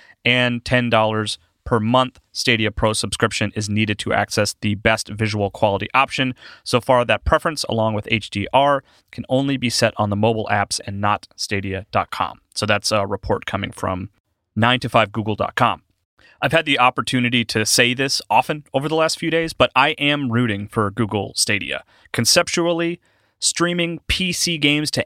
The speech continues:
any device that has a decent internet connection is an exciting proposition, and I would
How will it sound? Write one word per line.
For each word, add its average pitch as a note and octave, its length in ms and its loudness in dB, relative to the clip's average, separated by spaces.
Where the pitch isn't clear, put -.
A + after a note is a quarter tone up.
any F3+ 240 2
device C3 720 2
that A#2 120 4
has B2+ 180 0
a A2+ 40 0
decent C3 440 -2
internet G3 320 2
connection B3 480 0
is B2 120 0
an C3+ 80 2
exciting E3+ 500 2
proposition, A2+ 640 0
and A2 160 -2
I A#2+ 100 4
would C3 240 -2